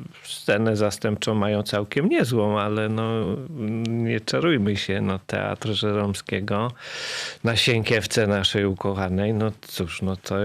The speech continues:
to jest rzecz niebywała, także z pewnością, e, my tam będziemy, panie redaktorze, i zapraszamy już państwa w imieniu dyrekcji teatru i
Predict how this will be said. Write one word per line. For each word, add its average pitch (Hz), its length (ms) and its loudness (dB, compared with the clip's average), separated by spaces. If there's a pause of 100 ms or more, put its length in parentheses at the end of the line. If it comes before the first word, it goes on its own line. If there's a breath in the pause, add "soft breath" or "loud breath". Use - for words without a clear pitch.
(160)
to 101 160 0
jest 110 260 2
rzecz 110 320 0
niebywała, 104 720 2
także 110 520 -2 (640 loud breath)
z - 100 -12
pewnością, 117 840 0
e, 104 580 2 (880)
my 113 300 2
tam 156 220 2
będziemy, 117 480 4
panie 101 320 0
redaktorze, 113 680 2
i 117 40 2
zapraszamy 113 720 2
już 139 260 2
państwa 117 500 0
w 104 60 0
imieniu 113 440 2
dyrekcji 113 560 0
teatru 107 640 0 (480 loud breath)
i 120 200 0